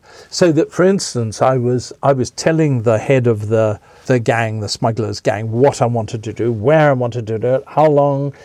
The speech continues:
all the different, uh, details. And I was doing that as my dear old driver, wonderful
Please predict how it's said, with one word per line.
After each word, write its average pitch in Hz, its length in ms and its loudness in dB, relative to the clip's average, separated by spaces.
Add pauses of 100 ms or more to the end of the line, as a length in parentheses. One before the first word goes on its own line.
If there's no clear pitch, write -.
(280)
all 180 200 4
the 135 180 2 (260)
different, 120 400 -6 (120)
uh, 107 160 -6
details. 104 800 -8 (500)
And 156 120 4
I 151 60 4
was 147 180 2
doing 202 360 0
that 131 400 0
as 143 420 -2 (100)
my 139 460 0 (160)
dear 151 300 4
old 131 240 2
driver, 127 560 0
wonderful 123 600 -4